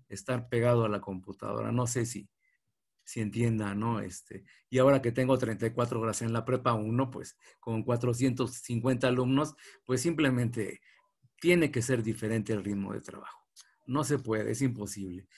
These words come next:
No es lo mismo que estar en el salón. En el salón es muy diferente trabajar. Además de que, pues, en el salón no me hacen caso algunos,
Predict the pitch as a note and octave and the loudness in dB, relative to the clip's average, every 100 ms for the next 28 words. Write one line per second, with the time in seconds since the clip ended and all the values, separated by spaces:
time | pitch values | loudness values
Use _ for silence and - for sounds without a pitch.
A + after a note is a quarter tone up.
0 | - - C#3 C#3+ C#3 C3+ A#2+ A2+ - A2+ | -16 -2 2 4 4 4 2 -2 -4 -2
1 | A2+ A2 G2+ A2+ G2+ G2+ _ _ _ _ | -2 -4 -4 -6 -6 -10 _ _ _ _
2 | _ _ _ _ A#2 A#2 A#2+ B2 B2+ C#3 | _ _ _ _ -2 -2 0 0 2 4
3 | C3 B2 C3+ C#3+ C#3 A2+ G#2+ A2 G#2 G#2 | 2 2 2 4 2 2 -2 0 -2 -4
4 | G2+ F#2+ G#2 - - _ _ _ _ _ | -6 -10 -12 -16 -20 _ _ _ _ _
5 | _ _ _ _ _ _ - B2+ C3+ D3 | _ _ _ _ _ _ -4 2 4 4
6 | C#3+ B2+ A#2+ A2+ A2+ B2 B2+ A#2+ C#3 C#3+ | 4 0 0 -4 -2 0 2 2 2 4
7 | D3 C#3 C3 A#2+ B2 C3 B2 C3 C3 C#3+ | 4 4 4 2 2 2 2 2 4 4
8 | C3 D3 | 4 2